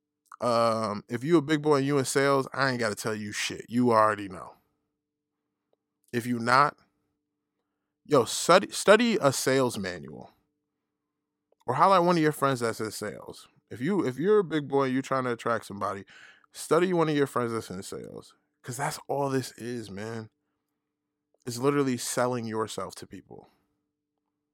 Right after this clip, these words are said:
And that's just not for relationships. That's just not for, let's keep it real, it's not for just trying to get laid and shit. Like, that's in life.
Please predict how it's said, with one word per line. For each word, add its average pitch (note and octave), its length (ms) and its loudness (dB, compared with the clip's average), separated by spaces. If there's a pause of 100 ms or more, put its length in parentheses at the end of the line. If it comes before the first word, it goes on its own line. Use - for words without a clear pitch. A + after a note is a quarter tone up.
(1080)
And A#2+ 100 -4
that's C#3+ 200 0
just D3 160 -2
not C#3+ 160 6
for A#2 160 0
relationships. A#2+ 640 -4
That's A#2+ 160 -2
just A#2+ 180 -6
not A2 180 -4
for, G#2+ 320 -6 (640)
let's A2+ 180 -6
keep G#2+ 160 -6
it G2+ 40 -6
real, A2+ 200 0
it's A2 100 -2
not A2 160 4
for G#2 100 -8
just G#2 220 -6
trying A2+ 160 -2
to G#2 60 -6
get G2+ 160 -8
laid C#3+ 340 6
and C3+ 120 2
shit. B2+ 180 -2
Like, A2 160 -2
that's D3 260 -4
in G2+ 180 -10
life. G#2 480 -10